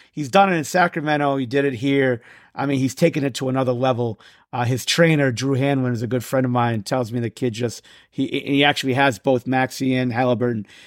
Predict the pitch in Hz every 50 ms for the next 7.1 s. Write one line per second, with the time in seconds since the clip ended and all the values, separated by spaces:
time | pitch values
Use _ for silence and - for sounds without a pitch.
0 | - _ - 131 127 117 - 139 135 120 123 131 120 131 131 104 - 139 127 -
1 | - - 123 120 104 101 131 127 123 117 113 107 120 107 98 107 123 123 120 117
2 | - 123 107 - 143 143 139 131 - 240 202 151 151 120 - - 151 147 139 127
3 | 120 - - - - - - _ _ - - 139 139 131 123 113 - - - 170
4 | 151 143 123 110 139 151 143 120 113 139 139 135 131 131 127 98 123 127 113 113
5 | 101 101 127 127 131 131 123 117 127 123 120 117 117 120 120 117 110 - 127 110
6 | 104 - - 139 135 127 120 117 113 107 - - 131 123 123 117 - - 123 120
7 | 110 -